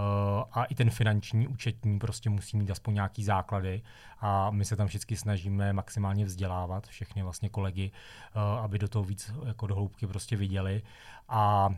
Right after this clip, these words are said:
věděli třeba už si s nějakýma základníma elementárníma otázkama poradit sami, případně prostě vědět, co potom dál delegovat na Tomáše.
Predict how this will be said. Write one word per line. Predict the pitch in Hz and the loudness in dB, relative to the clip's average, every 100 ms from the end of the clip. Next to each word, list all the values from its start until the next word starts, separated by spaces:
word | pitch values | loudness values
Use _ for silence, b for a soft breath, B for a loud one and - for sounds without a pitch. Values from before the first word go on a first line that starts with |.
| - | -2
věděli | 113 110 101 104 | 4 4 6 4
třeba | 101 - 101 | 2 -2 0
už | 101 95 | 0 -2
si | 110 101 98 | -2 -2 0
s | |
nějakýma | 101 95 - 101 | 0 -2 0 0
základníma | 98 95 - 90 98 107 | 2 0 0 -2 0 0
elementárníma | 107 95 92 98 95 101 101 | -2 -2 -2 -2 -2 0 -2
otázkama | 101 92 - 98 95 | -2 -4 -2 -4 -4
poradit | 98 95 98 | -2 -2 -4
sami, | - 92 92 | -4 -4 -2
případně | - 98 - 95 95 | -4 -8 -6 -4 -2
prostě | 90 95 - 92 | -4 -8 -6 -6
vědět, | 92 98 | -4 -6
co | - 95 - - | -6 -8 -8 -10
potom | 107 101 | -4 -2
dál | 95 95 | -2 0
delegovat | 98 92 95 98 | 0 -2 -2 -2
na | 95 | -2
Tomáše. | 98 95 95 - | -2 0 -2 -4